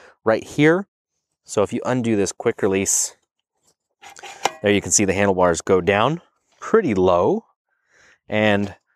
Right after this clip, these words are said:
then they can come up right to, let's hold it there,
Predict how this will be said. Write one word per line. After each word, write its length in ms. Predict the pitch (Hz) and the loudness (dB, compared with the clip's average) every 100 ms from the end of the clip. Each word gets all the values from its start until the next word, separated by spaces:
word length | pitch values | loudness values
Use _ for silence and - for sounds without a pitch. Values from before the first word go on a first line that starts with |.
| _ | _
then 140 | - 101 | -4 0
they 120 | 95 | 0
can 140 | 101 | -2
come 240 | 92 101 95 - | -6 -6 -4 0
up 160 | 107 - - - _ - _ _ _ _ _ _ _ _ _ _ _ - | 0 0 -16 -20 _ -20 _ _ _ _ _ _ _ _ _ _ _ -8
right 480 | 101 107 - - - | 0 0 -2 -10 -12
to, 420 | - 110 95 90 - - _ _ - - _ - _ _ | -6 -2 -2 -4 -10 -20 _ _ -20 -20 _ -20 _ _
let's 200 | - - | -20 -20
hold 240 | - 90 - | -14 -12 -12
it 80 | - | -10
there, 240 | 95 98 | -10 -10